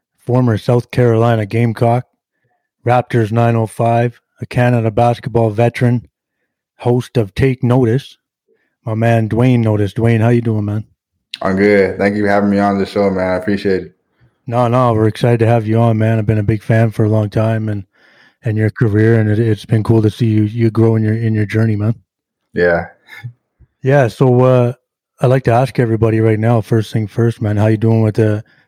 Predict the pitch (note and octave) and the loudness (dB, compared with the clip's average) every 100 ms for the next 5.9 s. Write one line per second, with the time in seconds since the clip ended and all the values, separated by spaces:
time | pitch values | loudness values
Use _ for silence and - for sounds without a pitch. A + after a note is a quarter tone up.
0 | _ - A2+ G#2+ A2+ G#2+ G2 G#2 G#2 G2 | _ 0 0 2 0 0 -2 -4 -4 -4
1 | - G#2+ G#2+ - A2 A2 - - G#2+ G2+ | -4 -2 -2 0 0 0 -2 -2 0 0
2 | G#2 - A#2+ _ _ _ _ _ _ _ | -2 -4 -6 _ _ _ _ _ _ _
3 | - G2 G2 F#2 - G2 G2 G2 G2 F#2+ | 0 2 2 0 -4 0 2 2 0 -4
4 | - G2+ G#2 G#2+ G#2+ G2+ F#2+ F2+ G2 G#2 | -6 -8 -4 -2 0 2 0 -2 -2 0
5 | G2 F#2+ F#2+ - F#2+ F2+ F#2+ G2 - | 0 2 -2 -2 -4 -2 -4 -4 -10